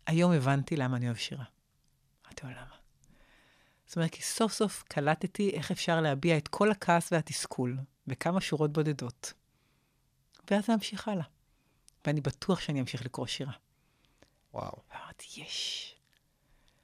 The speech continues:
Speaker 1: אני מתחילה פעם הבאה מהשיר הזה. <laughs>
Speaker 2: יואו, חזק.
Speaker 1: כן.
Speaker 2: עכשיו צריך לקרוא את השיר.
Speaker 1: נכון.
Speaker 2: איך זה נקרא?
Speaker 1: "נא לא למות על הדשא." או "נא לא לדרוך על הדשא"?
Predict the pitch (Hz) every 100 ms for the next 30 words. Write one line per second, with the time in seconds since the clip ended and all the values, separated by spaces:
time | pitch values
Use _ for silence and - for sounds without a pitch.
0 | _ 175 131 - 143 147 - 156 143 127
1 | 131 175 214 _ _ _ _ _ _ 139
2 | 117 - 131 110 101 - 104 - - -
3 | 196 - - 110 143 165 104 90 - 92
4 | 98 120 220 160 95 - - - - _
5 | - 76 - - _ _ _ - 110 104
6 | 131 110 131 135 110 - 190 95 - -
7 | - - 120 _ _ _ _ 113 - 170
8 | 214 233 - _ _ _ - 151 160 143
9 | 135 131 135 120 139 123 - 131 147 151
10 | 131 120 131 226 247 269 240